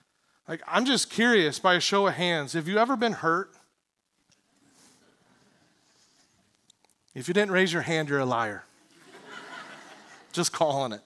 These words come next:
And if you're a perfect person, God bless you, you don't belong at Radiant Life. We're a bunch of hurt, broken people that need Jesus here at Radiant Life.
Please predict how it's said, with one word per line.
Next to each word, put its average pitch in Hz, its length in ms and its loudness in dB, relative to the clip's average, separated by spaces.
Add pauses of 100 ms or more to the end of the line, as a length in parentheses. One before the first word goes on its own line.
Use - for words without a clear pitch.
(1160)
And 165 100 4
if 180 160 6
you're 220 140 12
a - 40 6
perfect 202 460 6
person, 208 560 6 (920)
God 185 300 10
bless 180 320 8
you, 196 380 2
you 170 100 -2
don't 185 200 4
belong 165 280 4
at 160 100 0
Radiant 151 320 2
Life. 120 420 -6 (680)
We're 214 140 10
a 214 40 12
bunch 214 240 6
of 190 100 8
hurt, 202 240 8
broken 196 340 6
people 180 380 2
that 170 160 4
need 185 180 2
Jesus 156 540 0
here 151 160 4
at 151 100 2
Radiant 151 340 2
Life. 131 460 -2